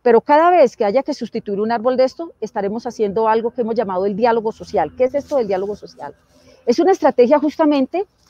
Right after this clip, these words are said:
para poder trabajar con, de la mano con las comunidades, que entiendan t-, por qué la gestión del riesgo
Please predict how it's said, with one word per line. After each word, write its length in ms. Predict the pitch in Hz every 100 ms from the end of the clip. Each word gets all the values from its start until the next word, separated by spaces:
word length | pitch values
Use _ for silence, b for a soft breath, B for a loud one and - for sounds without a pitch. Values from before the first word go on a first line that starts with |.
| _ _ -
para 180 | 226
poder 280 | 202 226 226
trabajar 360 | - 320 262 240
con, 180 | 190 226
de 80 |
la 80 | 277
mano 200 | 226 233
con 120 | 262
las 160 | 269 240
comunidades, 640 | 226 202 190 185 185 247 _
que 120 | -
entiendan 560 | 220 - 269 269 320 330
t-, 100 | 277
por 280 | - 208
qué 160 | - 254
la 100 | 277
gestión 320 | 294 - 214
del 160 | 208 247
riesgo 420 | 247 208 196 294